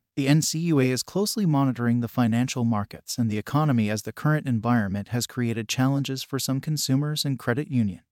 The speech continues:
Inflation and interest rates are affecting household budgets, which could lead to an increase in credit risk in future quarters.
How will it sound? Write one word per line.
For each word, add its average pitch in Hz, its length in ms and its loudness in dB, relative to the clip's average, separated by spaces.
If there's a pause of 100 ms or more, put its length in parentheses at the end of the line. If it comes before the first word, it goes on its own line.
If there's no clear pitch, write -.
(260)
Inflation 127 600 0
and 120 160 2
interest 156 400 0
rates 113 280 0
are 127 100 2
affecting 123 460 0
household 117 520 0
budgets, - 560 -4
which 135 200 0
could 127 160 0
lead 127 220 2
to 120 120 2
an 113 100 6
increase 113 440 0
in 110 140 2
credit 156 340 -2
risk 131 280 -4
in 123 100 2
future 120 380 -4
quarters. - 560 -6